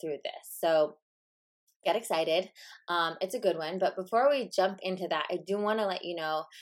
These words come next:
that I have a lot of resources available for you right now. Um, if you need help kind of making sense of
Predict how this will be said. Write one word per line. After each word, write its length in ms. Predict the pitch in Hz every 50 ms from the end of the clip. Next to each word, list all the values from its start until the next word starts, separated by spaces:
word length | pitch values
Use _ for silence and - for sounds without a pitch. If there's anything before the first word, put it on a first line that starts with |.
| - _ - -
that 200 | 175 165 - 170
I 20 | 175
have 180 | 180 180 175
a 40 | 175
lot 280 | 170 165 160 165 170 185
of 100 | 180 175
resources 540 | 170 175 170 - 180 175 175 - 185 170 175
available 480 | 160 165 160 160 160 156 160 160 160 -
for 100 | - 170
you 180 | 165 160 160 156
right 280 | 165 160 156 156 - -
now. 400 | - 156 151 151 151 151 151 151 - - - - - _
Um, 440 | - 170 160 156 151 151 151 151 - -
if 200 | 170 165 - -
you 240 | 165 160 160 156 151
need 220 | 165 175 175 180 180 -
help 260 | 165 160 160 156 - - _
kind 140 | - 165 165
of 80 | 165 - - _ _ _ _ _ -
making 400 | 180 175 170 160 - 170 165 160
sense 480 | - - - 175 170 - - - -
of 240 | 170 160 156 151